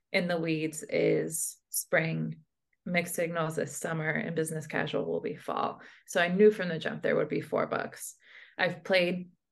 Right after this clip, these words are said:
back and forth with tropes and characters and storylines like that. Um, but I knew from the very start it would be this full seasonal rotation. Um, and I told myself I would give myself these four, the run of the four books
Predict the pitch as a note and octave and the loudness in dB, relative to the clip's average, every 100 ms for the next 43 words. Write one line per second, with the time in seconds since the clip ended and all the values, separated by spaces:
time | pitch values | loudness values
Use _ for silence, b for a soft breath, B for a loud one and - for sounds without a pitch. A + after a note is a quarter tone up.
0 | _ _ - E3 E3 E3+ E3+ E3 E3 F3+ | _ _ 0 0 2 -2 0 0 0 -6
1 | - - F#3 F3+ E3 E3 E3 D#3+ E3 D#3 | -4 2 2 2 -4 -2 -2 0 -2 -2
2 | D#3+ D#3 E3 E3 E3 F3 F3+ E3 - E3 | -6 -2 0 2 0 -2 -4 -4 0 0
3 | E3+ A#3 - B B B F3 E3 E3 F3 | 2 -2 -6 B B B 0 0 4 4
4 | F3+ F3+ F3 F3 D#3+ D#3 D#3+ D#3+ D#3+ D#3 | 4 0 -2 -8 -2 0 0 -2 0 2
5 | D3+ - - _ - F3 E3 D#3+ D#3 - | 2 -2 -8 _ -4 0 0 0 -2 -2
6 | E3 D#3+ b b _ F3+ E3+ - F3 E3 | -4 -8 b b _ -6 -4 2 4 4
7 | E3+ E3 E3 D#3+ D#3+ D#3 F3 F3+ _ _ | -2 -8 -4 -2 0 0 -2 -8 _ _
8 | _ _ _ _ E3+ F#3 F3+ G#3 A3 B3 | _ _ _ _ -6 -4 -2 2 4 4
9 | A#3+ B B B B - E3+ E3 D#3+ F3+ | 0 B B B B -2 0 0 -2 0
10 | F3 F3+ E3+ E3 E3 E3 E3 E3+ E3 E3+ | 0 2 2 0 0 -2 0 0 0 0
11 | E3 E3 E3+ E3 D#3+ - E3+ F3 E3 - | 0 -2 -4 -2 -4 -6 -10 -8 -8 -6
12 | E3+ - F3 F3 F#3+ F#3 F3 E3 - - | -4 -2 -2 2 2 2 0 -2 2 0
13 | - F#2+ - - - | 2 -2 -4 -10 -14